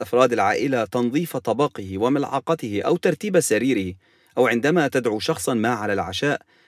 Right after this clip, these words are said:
دون أن تخبرها مسبقًا. قد تغضب بسبب ذلك، ليس لأنها ترفض حضور هذا الشخص،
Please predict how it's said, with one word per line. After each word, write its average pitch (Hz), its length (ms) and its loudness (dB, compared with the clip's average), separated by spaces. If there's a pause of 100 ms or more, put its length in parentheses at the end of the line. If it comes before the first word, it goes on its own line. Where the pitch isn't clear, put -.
(120)
دون 175 260 0
أن 123 220 0
تخبرها 117 480 0
مسبقًا. 101 500 -4 (680)
قد - 100 2
تغضب 123 500 4
بسبب 104 380 0
ذلك، 113 500 0 (400)
ليس 190 200 2
لأنها 147 480 2
ترفض 139 380 -2
حضور 113 360 -2
هذا 104 220 -2
الشخص، - 480 -6